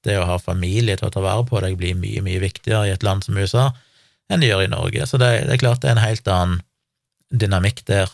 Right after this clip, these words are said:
med tanke på familie. Og så er det jo sånn da i Love is Blind også, at de må liksom møte familien eller foreldrene til hverandre. Og det er så viktig hva foreldrene mener. <laughs> Og det er sånn, det,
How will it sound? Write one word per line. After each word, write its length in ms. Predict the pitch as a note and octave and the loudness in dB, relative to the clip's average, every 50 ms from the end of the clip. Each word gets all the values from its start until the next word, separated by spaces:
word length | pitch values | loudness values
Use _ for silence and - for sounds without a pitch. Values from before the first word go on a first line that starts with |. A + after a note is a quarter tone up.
| - _ _ _ _ _ _ _ _ _ _ _ _ | -10 _ _ _ _ _ _ _ _ _ _ _ _
med 80 | - B2 | -2 0
tanke 240 | A2+ F#2+ F#2+ - G#2+ | 0 0 0 -2 -4
på 80 | F#2+ | -2
familie. 540 | F2+ F#2+ F2 F2+ F#2 F#2 F#2 F#2 F#2+ - B2 - _ _ _ _ _ _ _ _ _ _ _ _ _ | -2 0 0 0 0 0 0 0 -2 -4 -6 -8 _ _ _ _ _ _ _ _ _ _ _ _ _
Og 80 | - - | -4 0
så 100 | - C#3+ | 0 2
er 60 | D#3 | 2
det 100 | E3 E3 | 2 2
jo 60 | C3+ | 2
sånn 200 | - G2+ G#2 G#2 | 2 2 2 2
da 120 | G#2 G2+ G2+ | 2 2 2
i 100 | G2 F#2+ | 2 2
Love 160 | F#2+ F#2 F#2+ | 2 0 0
is 80 | F#2+ - - | -2 -4 -2
Blind 280 | - F#2 F#2 F#2+ F2+ | -2 -2 0 0 0
også, 300 | F#2 G2 A#2 A#2+ G#2+ G2+ F#2+ | 0 0 0 0 0 -2 -4
at 60 | - _ _ _ | -6 _ _ _
de 120 | - G#2 G2 F#2+ | -4 -2 0 0
må 520 | F#2 F2+ F2+ F2 F2 F2+ F#2+ G2 G2 F#2+ F#2+ | 0 0 0 0 0 2 2 2 2 0 0
liksom 360 | F#2+ F2+ - - F#2 F#2 F#2 | -2 -2 -2 -2 -2 0 0
møte 500 | F#2 F#2 F2 E2+ E2+ E2 F2 F2+ F#2+ F#2+ F#2 - | 0 0 0 0 -2 -2 -2 0 0 0 -2 -2
familien 720 | - - F2+ F2+ F2+ F2+ F#2 A2+ B2+ B2+ A2 G#2 F#2+ F#2+ - | -4 -4 -2 -2 0 0 2 2 4 4 2 2 0 0 -2
eller 160 | F2+ F#2+ G2 | -2 -4 -4
foreldrene 640 | - - A2 G2 F#2 G2+ A2 A2+ G#2+ G2+ G2 G2 G2 | -4 -4 -2 0 0 2 2 2 2 0 0 0 0
til 120 | F#2+ F#2+ F#2 | 0 -2 -2
hverandre. 480 | F#2 - F2+ F2+ F#2+ G2+ G#2 A2+ - - - _ _ _ _ _ _ _ _ _ _ _ _ _ _ _ _ _ - | -2 -2 -4 -4 -4 -4 -6 -8 -8 -10 -14 _ _ _ _ _ _ _ _ _ _ _ _ _ _ _ _ _ -6
Og 120 | - G#2 G2 | -4 -2 0
det 80 | G#2 | -2
er 80 | G2+ - | -2 -4
så 280 | - - - G#2+ A2+ G#2+ | -4 -2 0 0 2 2
viktig 400 | G2+ F#2 - - - - G#2+ G2 | 0 -2 -4 -8 -6 -4 -4 -2
hva 120 | - G2 F#2+ | -2 -2 -4
foreldrene 560 | - - - F2+ F#2 G2+ G#2+ G#2 G2 G2 F#2+ F#2+ | -4 -4 -4 -2 0 0 0 0 0 0 0 0
mener. 480 | F#2+ F#2+ F#2 F2+ F2+ F#2+ A#2+ C3 B2+ B2+ - _ _ _ _ _ _ _ _ _ _ _ _ _ _ _ _ _ _ _ _ _ - | 0 0 0 0 0 2 2 2 0 0 -4 _ _ _ _ _ _ _ _ _ _ _ _ _ _ _ _ _ _ _ _ _ -4
<laughs> 80 | - - | -2 0
Og 80 | - B2+ | 2 4
det 120 | C3 D3+ B2+ | 4 6 6
er 80 | C3 A2+ | 6 4
sånn, 200 | B2 A#2 A2 A2+ - - _ _ _ _ _ _ _ _ _ _ _ _ _ _ _ _ - | 4 4 4 2 0 -4 _ _ _ _ _ _ _ _ _ _ _ _ _ _ _ _ -6
det, 140 | A#2+ A#2+ | -4 -4